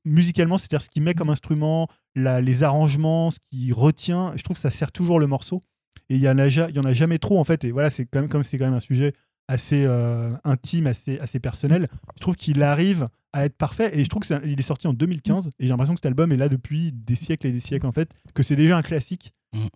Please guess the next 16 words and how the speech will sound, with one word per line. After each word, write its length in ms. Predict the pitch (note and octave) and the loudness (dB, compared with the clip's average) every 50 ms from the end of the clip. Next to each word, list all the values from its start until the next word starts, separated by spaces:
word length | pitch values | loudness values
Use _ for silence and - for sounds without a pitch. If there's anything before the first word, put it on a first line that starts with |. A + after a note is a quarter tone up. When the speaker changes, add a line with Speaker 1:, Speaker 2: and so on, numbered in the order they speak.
| - | 0
Speaker 1:
que, 100 | - D#3 | 4 6
euh, 680 | E3 E3+ D#3+ C#3+ C3+ C3 C3 B2+ B2+ B2+ B2+ B2 C3 D3+ - - - | 8 8 8 8 6 6 4 4 4 2 2 0 -2 -4 -8 -4 0
tu 120 | - F3 | 2 2
peux 160 | - - G#3 | 4 6 6
ne 100 | G3+ F3 | 6 6
pas 140 | - F3 F3 | 4 4 4
aimer 120 | F3 F3 F3 | 4 2 2
Sufjan 300 | - - C#3+ B2+ D3+ D3 C#3 | 0 -2 -2 0 0 0 0
Stevens 300 | - - C#3 C#3+ D#3 - - - | 0 0 2 2 2 2 2 0
ou 40 | |
les 120 | B2 A#2 C3 | -2 -2 -2
autres 160 | D3 - D3 | -2 -2 -4
albums, 280 | C3+ B2+ D#3+ G3 F#3+ - - _ _ _ | 0 0 2 2 2 0 -4 _ _ _
rien 220 | - D#3 F3+ G3+ | 0 4 4 4
que 40 | G3 | 4
celui-là 460 | - - F#3+ E3 E3+ D#3 D#3+ E3 G3+ | 2 0 2 2 4 4 4 2 2